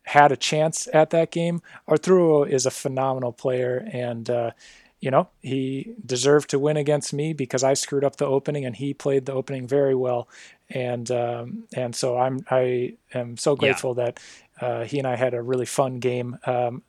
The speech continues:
Speaker 1: if you, you can't see it on the stream, but, um, after those first couple rolls where I, I blanked out,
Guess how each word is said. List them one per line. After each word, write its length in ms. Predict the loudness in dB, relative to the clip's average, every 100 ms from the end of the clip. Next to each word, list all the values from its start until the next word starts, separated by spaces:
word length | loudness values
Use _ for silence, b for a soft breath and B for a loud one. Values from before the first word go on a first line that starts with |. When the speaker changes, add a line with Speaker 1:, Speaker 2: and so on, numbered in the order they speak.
| _ _ 0
Speaker 1:
if 240 | 0 2
you, 320 | -2 0 -2 b b
you 80 | -8
can't 260 | 2 2 2
see 220 | 0 0
it 80 | 0
on 160 | 0
the 80 | -2
stream, 600 | -6 -4 -4 -4 -6 -10 b b b b
but, 240 | 4 4 4 _ 0
um, 280 | 2 2 6
after 320 | 6 6 2
those 200 | 4 0
first 340 | 2 0 0 0
couple 300 | 2 2 -2
rolls 420 | 0 2 0 0
where 100 | 0
I, 100 | -2 -6 _ _ -4
I 160 | -2 -2
blanked 420 | -2 -2 0 4
out, 200 | 4